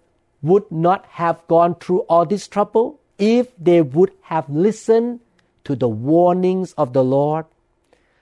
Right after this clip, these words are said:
that came through Paul when Paul said, "Sir, I perceive that this trip gonna be in trouble."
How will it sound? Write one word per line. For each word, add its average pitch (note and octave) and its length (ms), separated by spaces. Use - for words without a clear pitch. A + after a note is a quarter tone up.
that C3+ 240
came E3 260
through E3+ 240
Paul D#3+ 580
when D#3+ 280
Paul D#3+ 340
said, F3 420
"Sir, G#3+ 760
I F#3 460
perceive E3+ 840
that A#2+ 500
this D3+ 440
trip E3 320
gonna C3+ 220
be B2+ 100
in B2 220
trouble." - 400